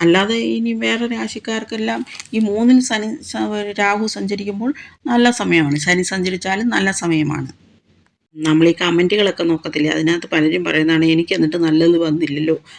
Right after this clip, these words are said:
അതിൻ്റെ കാരണമേ ഞാൻ പറഞ്ഞുള്ളൂ. അതുകൊണ്ട് നമ്മൾ രാഹുവിൻ്റെ രാ-, ചാരഫലം മാത്രമാണ് നമ്മൾ പറയുന്നത് എന്ന് ശ്രദ്ധിച്ച് മനസ്സിലാക്കിയിട്ട് വേണം ഇത് കേൾക്കാൻ. അല്ലാതെ കേൾക്കുമ്പോഴേ നിങ്ങൾ പോയി ജ്യോതിഷം പഠിച്ചേച്ച് പോയി ഇങ്ങനെയൊക്കെ കമന്റ് ഇട്ടാൽ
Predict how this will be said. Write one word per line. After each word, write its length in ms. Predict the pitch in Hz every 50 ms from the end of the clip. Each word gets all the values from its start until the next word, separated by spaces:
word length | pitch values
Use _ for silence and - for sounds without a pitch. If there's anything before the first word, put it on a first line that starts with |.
| - - -
അതിൻ്റെ 240 | - 151 156 170 185
കാരണമേ 640 | - - 156 156 156 170 175 190 196 196 196 196
ഞാൻ 280 | 220 240 214 190 170 160
പറഞ്ഞുള്ളൂ. 460 | 151 156 147 139 139 135 123 104 - - - -
അതുകൊണ്ട് 340 | _ - 151 160 170 170 175
നമ്മൾ 320 | 170 151 147 147 151 170 - -
രാഹുവിൻ്റെ 680 | 170 151 143 147 151 156 151 - 175 180 180 - -
രാ-, 320 | - - 185 151 143 147 151
ചാരഫലം 640 | 151 147 151 156 151 156 151 151 170 180 180 180 170
മാത്രമാണ് 720 | 156 151 147 147 156 170 175 - 233 226 208 190 175 170
നമ്മൾ 240 | 165 160 151 151 151
പറയുന്നത് 640 | 151 151 143 143 143 147 147 143 156 165 185 247 - - - - - - - -
എന്ന് 340 | 175 170 170 185 202 226 247 -
ശ്രദ്ധിച്ച് 540 | - - - 170 156 156 165 202 202 - 247
മനസ്സിലാക്കിയിട്ട് 800 | 208 180 170 170 175 - - 196 185 170 165 - - 190 - -
വേണം 360 | 175 160 160 165 165 190 -
ഇത് 120 | 247 190 - - 220
കേൾക്കാൻ. 440 | 208 208 202 202 - 165 160 - - - - - - -
അല്ലാതെ 380 | - - 165 165 160 170 170 165
കേൾക്കുമ്പോഴേ 580 | 165 160 165 170 165 180 175 165 156 156 156 165
നിങ്ങൾ 260 | 165 165 165 180 175
പോയി 200 | 165 160 165 160
ജ്യോതിഷം 440 | 151 151 151 156 160 160 - 170 170
പഠിച്ചേച്ച് 380 | 165 151 156 151 156 160 - 156
പോയി 120 | 160 165
ഇങ്ങനെയൊക്കെ 480 | 165 170 170 175 175 175 175 175 - 180
കമന്റ് 280 | 175 175 180 185 185
ഇട്ടാൽ 260 | 185 165 - 175 190